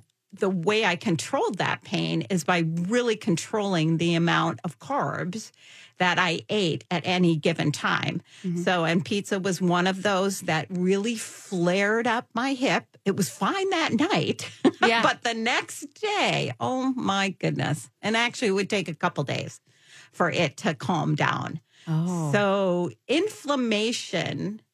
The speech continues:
Speaker 1: that, or the sugar, the inflammation that sugar causes can be a real problem for a lot of people. And it just depends on where that weakness is in your body, right?
Speaker 2: Mm-hmm.
Speaker 1: So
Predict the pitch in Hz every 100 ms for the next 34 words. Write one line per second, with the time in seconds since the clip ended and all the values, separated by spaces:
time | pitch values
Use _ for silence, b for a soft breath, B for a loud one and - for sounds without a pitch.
0 | _ _ - 170 170 180 - 302 277 214
1 | - - - - 180 165 - - 240 330
2 | 285 277 - 254 185 - 269 226 214 -
3 | 330 320 185 165 165 165 - _ _ _
4 | - 247 226 233 170 180 233 311 240 -
5 | 208 147 123 - - 165 147 - 123 -
6 | 175 - - - 214 240 - 381 427 -
7 | 262 247 233 208 170 165 185 190 202 220
8 | - b b b b _ - 175 190 180
9 | - 190 202 220 - 208 - - 170 185
10 | 285 302 302 330 - 294 370 415 359 214
11 | 359 508 _ - 180 170 190 226 208 202
12 | 202 196